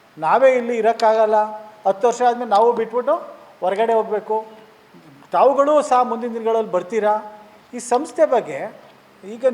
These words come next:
ತಾವು ಸಹ ಮುಂದಾಲೋಚನೆ, ಯೋಚನೆ ಮಾಡಬೇಕು, ಯಾರ್ಯಾರು ಬರ್ತಾರೆ, ಮುಂದೆ ಏನೇನು ಆಗುತ್ತೆ, ಈ ಬ್ಯಾಂಕ್ ಉಳಿಬೇಕಾದ್ರೆ ಏನು ಮಾಡಬೇಕು. ತೇಜೋವಧೆ ಮಾಡುವಂಥದ್ದು ಒಂದೇ ನಿಮಿಷದ ಕೆಲಸ, ಆ ಕೆಲಸವನ್ನ ಮಾಡಬಾರ್ದು. ಈ ಬ್ಯಾಂಕು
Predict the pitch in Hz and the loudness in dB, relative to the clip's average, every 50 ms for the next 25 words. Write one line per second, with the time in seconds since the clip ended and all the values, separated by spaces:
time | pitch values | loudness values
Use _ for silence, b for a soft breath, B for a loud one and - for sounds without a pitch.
0 | 202 - - - 151 143 214 277 311 349 349 - 330 320 311 285 262 254 254 277 | -2 -10 -12 -10 -4 0 0 2 2 0 0 2 4 4 4 2 0 0 0 2
1 | 277 262 254 254 254 262 254 247 240 240 240 240 254 240 226 226 220 220 214 226 | 4 4 2 0 0 -4 -4 -2 -2 -2 -4 -8 -10 -8 -6 -6 -6 -4 -4 -4
2 | 208 196 190 202 208 220 214 196 208 208 214 208 208 220 208 208 214 208 214 214 | -2 2 2 2 2 2 0 -2 -4 -6 -6 -6 -6 -6 -6 -8 -10 -6 -4 -4
3 | 202 196 202 214 220 214 208 208 208 202 196 190 190 190 202 196 - 208 196 - | -4 -4 -4 -8 -12 -12 -10 -6 -4 0 0 0 0 -2 -6 -6 -4 -6 -4 -4
4 | 170 175 190 220 196 190 202 208 196 208 202 208 202 196 202 202 202 196 190 185 | -6 -6 -6 -6 -8 -6 -6 -4 -4 -4 -6 -4 -4 -6 -6 -8 -6 -6 -6 -6
5 | 185 185 185 196 202 202 B B B B B B _ - 196 214 240 226 240 247 | -6 -10 -10 -10 -14 -14 B B B B B B _ -4 -2 -2 -2 0 0 0
6 | 233 226 226 226 226 214 208 202 208 208 208 202 196 208 202 202 240 240 220 196 | 0 0 0 -2 -4 -2 -4 -4 -4 -4 -6 -6 -6 -8 -4 -2 0 0 0 -2
7 | 190 220 233 277 285 277 247 196 247 - - - 180 160 - - 208 247 254 - | -4 0 2 2 2 2 -2 -8 -12 -12 -8 -8 -8 -8 -4 -4 -4 -4 -4 -6
8 | B B B B B B 160 - - 175 175 175 - 208 202 202 202 196 180 160 | B B B B B B -14 -8 -4 -4 -4 -2 -2 0 0 0 0 -2 -4 -4
9 | 147 156 180 202 196 190 196 190 190 196 240 262 254 - B B B B B B | -2 -4 -2 -2 0 2 2 0 2 0 -4 -4 -4 -6 B B B B B B
10 | - 160 160 156 185 190 214 240 240 240 - 277 311 339 330 - - | -16 -14 -8 -4 0 0 0 0 -2 -6 -4 -4 -4 -4 -6 -10 -20